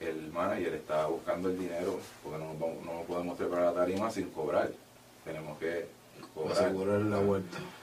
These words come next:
Speaker 1: Entonces no aparecía el dinero, no aparecía el dinero, y, y de momento vemos que el bus lo rodea un, un grupo de militares armados así bien brutales, y nosotros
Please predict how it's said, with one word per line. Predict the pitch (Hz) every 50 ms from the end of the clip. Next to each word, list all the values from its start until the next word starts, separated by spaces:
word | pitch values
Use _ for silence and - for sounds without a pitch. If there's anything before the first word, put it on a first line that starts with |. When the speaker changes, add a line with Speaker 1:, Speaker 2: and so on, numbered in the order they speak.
| - - - - - - - 269 - - 185 180 - -
Speaker 1:
Entonces | 98 98 95 113 117 117 - 135 107 98
no | 98 98 101 101 101
aparecía | - - 113 117 113 110 - 120
el | 117 113
dinero, | 113 110 113 117 117 113
no | 107 101
aparecía | 98 101 101 104 101 110 107
el | 104
dinero, | 104 104 104 101 95 92 85 - -
y, | 82 80 80 87
y | 87
de | 82 82 85
momento | 85 85 85 98 113 123 120 - 117 107 101 - - - - - - - - - - - - - 82
vemos | 87 90 90 101 101 - -
que | - - - - - - - - - - - - - - -
el | - 92 92
bus | 87 87 98 107 - -
lo | 98 92
rodea | - - 90 87 85 85 87 92 98 - - - - - - - - -
un, | 90 90 90 87 87 87 87 82 82
un | 82 87 90
grupo | 92 92 92 98
de | 98 95
militares | 95 92 90 90 90 90 85 - - - - - - - - - - - - - - - - - -
armados | 80 80 87 90 90 87 87 87 -
así | - - 87 85
bien | 85 82 85 87
brutales, | 87 82 82 82 78 78 76
y |
nosotros | 76 76 73 76 80 78